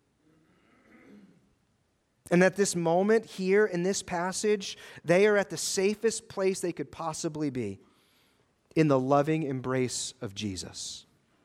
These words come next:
held close to his heart. We as the body of Christ, the church, the hands and feet of Jesus, must strive with all of our being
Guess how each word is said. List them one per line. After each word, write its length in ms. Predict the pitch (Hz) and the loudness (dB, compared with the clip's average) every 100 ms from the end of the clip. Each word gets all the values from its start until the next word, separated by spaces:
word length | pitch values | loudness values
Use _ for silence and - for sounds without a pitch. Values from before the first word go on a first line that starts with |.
| _ _ _ _ _ _ - | _ _ _ _ _ _ 0
held 260 | 143 110 | 0 0
close 340 | - 139 135 - | -4 -2 -2 -2
to 100 | 123 | -6
his 140 | 110 | -6
heart. 440 | - 101 85 - - _ _ _ _ _ _ _ _ _ _ - | -8 -10 -12 -18 -20 _ _ _ _ _ _ _ _ _ _ 2
We 280 | 139 160 151 | 6 8 6
as 100 | 135 | 4
the 60 | |
body 360 | 127 143 143 139 | 2 4 4 0
of 120 | - | -6
Christ, 440 | 147 147 143 - | -2 -2 -2 -6
the 80 | 139 | -10
church, 340 | - 156 156 - | -8 -6 -6 -6
the 140 | 131 - - | -8 -10 -2
hands 260 | 175 160 | 0 0
and 160 | 156 139 | -2 -4
feet 280 | 170 170 160 | 0 0 0
of 120 | 120 | -4
Jesus, 460 | 156 160 147 139 | 0 0 0 -2
must 180 | 156 151 | -4 -4
strive 480 | - 160 156 160 147 - - | -6 0 2 2 0 -10 -4
with 120 | 156 | -2
all 300 | - 165 185 | 2 6 6
of 100 | 180 | 6
our 360 | 156 165 170 160 | 2 0 2 0
being 420 | 135 123 110 107 | -2 -6 -8 -10